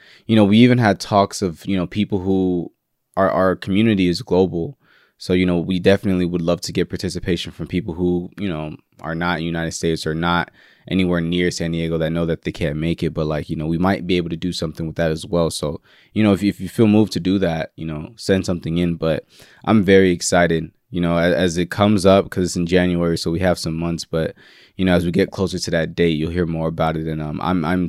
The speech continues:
so excited for that, for real. Um, so, yeah, I, I can't wait for that. I can't wait for that. But, um, other than that, man, I'm ready to get to the, this topic of grace.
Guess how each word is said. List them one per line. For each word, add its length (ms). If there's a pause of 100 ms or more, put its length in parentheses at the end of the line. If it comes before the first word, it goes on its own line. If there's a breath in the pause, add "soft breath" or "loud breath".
(120)
so 300
excited 460
for 140
that, 200
for 140
real. 340 (460 soft breath)
Um, 460 (720)
so, 180
yeah, 240
I, 300
I 60
can't 280
wait 160
for 100
that. 300
I 80
can't 240
wait 180
for 100
that. 200 (600 soft breath)
But, 220
um, 500
other 160
than 160
that, 180
man, 360
I'm 140
ready 140
to 60
get 160
to 120
the, 260 (320)
this 220
topic 420
of 140
grace. 440